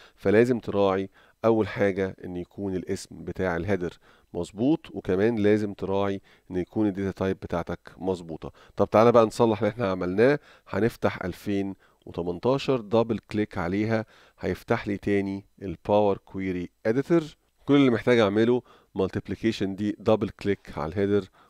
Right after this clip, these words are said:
وهكتب ريفينيو وادوس انتر. خد بالك السبيل لازم يكون مظبوط بالظبط، حتى كمان، آه، خد بالك الباور كويري كيس سنسيتيف، يعني لو الار كابيتال في الاساس بتاعك او في التيبل التاني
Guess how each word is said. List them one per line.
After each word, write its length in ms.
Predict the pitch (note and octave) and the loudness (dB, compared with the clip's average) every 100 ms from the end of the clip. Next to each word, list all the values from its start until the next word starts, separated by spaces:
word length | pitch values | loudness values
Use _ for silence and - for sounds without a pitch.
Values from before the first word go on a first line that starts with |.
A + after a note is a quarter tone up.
| _ | _
وهكتب 520 | F#2 F2+ - - E2 D#2+ _ _ _ _ - | -12 -12 -10 -10 -12 -14 _ _ _ _ -6
ريفينيو 520 | F#2+ A2 C3+ C#3 D3 C#3+ | 2 2 4 2 0 -4
وادوس 440 | F#2 F2+ F#2 F2+ - | -6 -4 -4 -6 -2
انتر. 360 | A2+ C#3 D3+ C#3 | -2 0 -2 -4
خد 300 | - - F2 | -8 -10 0
بالك 340 | G2+ G#2 - | 2 2 0
السبيل 400 | F2 - G#2 G2+ - - _ - | -10 -2 0 0 -4 -14 _ -4
لازم 280 | F#2+ F2+ F#2+ | -2 -2 -4
يكون 300 | F2 G#2+ G2 | -6 -6 -6
مظبوط 680 | F2+ E2 F#2+ F#2+ F#2+ _ - | -6 -10 -10 -8 -8 _ -20
بالظبط، 540 | E2+ F2 F#2+ A#2+ - | -12 -8 2 2 2
حتى 280 | - A2+ - | -8 -8 -8
كمان، 480 | - F#2+ G#2 A2+ - - - _ _ | -6 0 4 4 2 -8 -20 _ _
آه، 120 | D2 - | -16 -12
خد 200 | - D#2+ | -12 -2
بالك 300 | G2 G2 - | 0 0 -2
الباور 300 | F#2 - F#2+ | -6 -4 -6
كويري 440 | - G#2 G#2 G2 - | -4 -4 -2 -4 -6
كيس 340 | - A2+ - | -2 -2 0
سنسيتيف، 480 | G#2+ A#2+ - D#3 A#2+ | -2 -4 -2 -2 0
يعني 240 | G2 E2+ | 0 0
لو 240 | F#2 F2+ E2+ | 0 0 -2
الار 300 | - A#2 B2 - | 0 2 2 2
كابيتال 480 | C3 - E3+ D#3+ D#3 - - _ | -2 0 2 0 -2 -12 -20 _
في 340 | - A2+ A2+ | -8 -2 -2
الاساس 540 | A2+ G2 - F2+ G#2+ G2 | -2 -6 -6 -2 -2 -2
بتاعك 560 | F#2+ A2 B2+ C3+ - | -4 0 0 0 -2
او 100 | G2+ | -4
في 120 | F#2 | -6
التيبل 380 | F#2+ - G#2+ F#2+ | -8 -4 -4 -2
التاني 520 | F2+ - C3 C3 B2+ | -6 -2 0 2 -2